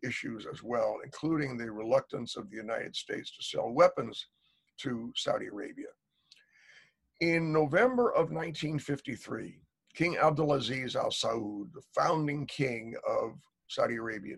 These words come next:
died. And he was one of the giants of Arab history. And with his death, the, the, the one, the worst decision he made in his long, fruitful life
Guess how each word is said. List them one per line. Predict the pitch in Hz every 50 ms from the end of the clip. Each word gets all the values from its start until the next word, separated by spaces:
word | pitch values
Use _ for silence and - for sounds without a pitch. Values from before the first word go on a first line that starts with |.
| - -
died. | 123 117 120 117 104 95 95 - - - - - _ _ _ _ _ _ _ _ _ _ _ _ _ _ - - - _ _ _ - 151
And | 143 135 135 135 131 131 127 123 123 - - _ _ _ _ _ _ _ _ _ _
he | - 123 120 143 160 208 214
was | 180 170 165 147 135 127 131 127 127 127 123 123 - - - -
one | 123 131 139 139
of | 117
the | 117 110
giants | 101 - 156 156 160 156 151 143 135 - -
of | 120 -
Arab | - 117 127 123 120 117 110 110
history. | 117 117 - - - 107 - - - _ _ - - _ _ _ _ _ _ _ _ _ - - - - _ _ _ _ _ _ _ _ _ _ _ _ _ -
And | - 131 - - - 139 135 139 135 123
with | 123 135 143 135
his | 131 185 247 254 196 147
death, | 147 165 147 127 120 113 - - - - _ _ _ _ _
the, | 131 123 - _ 156 165
the, | 139 - - -
the | - 143
one, | 151 156 196 214 196 135
the | 156 156
worst | 165 208 233 226 - -
decision | - 170 - - 180 180 160 127 143 143 135
he | 131 135 147
made | 135 139 147 147 139 127 113 -
in | - 104
his | 107 110 117 110 -
long, | 113 123 127 127 123 113
fruitful | - - - 127 120 - - 113 113 107 101 -
life | 101 - -